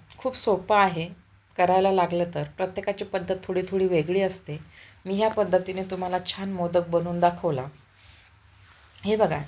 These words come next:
हातावर सुद्धा किती सुंदर दिसतो आहे.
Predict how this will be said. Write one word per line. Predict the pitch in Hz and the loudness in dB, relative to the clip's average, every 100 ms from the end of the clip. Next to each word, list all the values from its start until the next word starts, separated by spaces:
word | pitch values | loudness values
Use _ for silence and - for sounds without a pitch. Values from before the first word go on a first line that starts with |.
| - _ | -14 _
हातावर | - 190 202 202 | -8 0 2 2
सुद्धा | 202 185 180 | -2 -6 -6
किती | 190 185 208 | -6 -8 -8
सुंदर | 196 196 175 175 175 | -8 -6 -2 0 0
दिसतो | 175 175 - | 0 -4 -2
आहे. | 180 170 156 | -2 0 -4